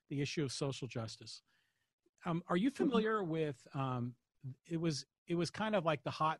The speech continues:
Speaker 1: buzz on some of the Facebook groups here locally about the Instagram, um, account. I think it was called Black at P U S D.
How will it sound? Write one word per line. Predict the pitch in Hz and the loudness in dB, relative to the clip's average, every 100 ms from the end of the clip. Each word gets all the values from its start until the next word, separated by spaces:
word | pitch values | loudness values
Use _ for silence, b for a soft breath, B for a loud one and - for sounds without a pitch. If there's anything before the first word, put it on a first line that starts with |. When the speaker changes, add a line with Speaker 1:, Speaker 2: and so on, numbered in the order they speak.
| 123 | -2
Speaker 1:
buzz | 135 143 143 113 - | 0 2 2 0 -4
on | 139 135 127 | -2 -2 -2
some | - | -2
of | 143 | -2
the | 123 | 0
Facebook | 156 143 - 143 | 0 0 -2 -6
groups | 120 127 117 | -6 -6 -4
here | 151 131 | -4 -2
locally | 120 131 139 135 123 - B B B | 0 -2 -2 -2 -4 -6 B B B
about | 147 127 147 139 | -4 0 2 2
the | 139 | 0
Instagram, | 156 - 165 147 156 160 165 165 _ - | 0 -2 -4 -2 -2 0 -2 -6 _ -6
um, | 143 143 143 139 143 139 143 143 147 - | -4 -2 -2 -2 -2 -4 -4 -6 -6 -8
account. | 147 - 170 180 - | -6 -2 0 -2 -4
I | 139 | -4
think | 156 | -2
it | |
was | 139 | -2
called | - 139 113 | -2 -4 -4
Black | 127 127 139 135 147 | -6 -4 -6 -8 -10
at | 131 - | -12 -12
P | 151 | -8
U | 143 147 | -4 -2
S | 139 123 | -2 -4
D. | 127 135 151 | -4 -4 -6